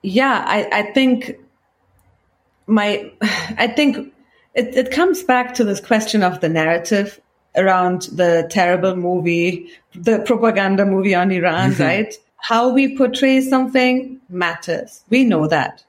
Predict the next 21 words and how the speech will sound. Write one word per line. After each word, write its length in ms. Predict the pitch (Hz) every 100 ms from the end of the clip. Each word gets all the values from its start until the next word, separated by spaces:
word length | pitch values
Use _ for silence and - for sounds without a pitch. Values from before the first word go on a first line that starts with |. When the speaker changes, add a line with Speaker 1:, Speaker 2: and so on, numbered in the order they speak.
| -
Speaker 1:
unarguably, 800 | 196 185 190 185 165 165 151 - 170
right? 300 | 165 190 -
By 160 | 165
now, 340 | 170 165 170 175
we 180 | 170
know 360 | 165 165 165 160 -
the 180 | 160 156
importance 540 | 170 180 170 165 -
of 140 | 160
narrative 420 | 175 156 156 160 165
and 140 | 160
communications 840 | 175 165 151 151 151 - 151 165 _ _ -
on 180 | 165 156
every 300 | 175 170 165
issue 320 | 156 - 160 156
that 220 | 160 156
we 80 | 156
encounter. 640 | 160 170 156 151 180 214 185
And 460 | 214 214 208 208 202 _ _ _ _ _ _ -
I 100 | 202
think 560 | 202 240 226 214 -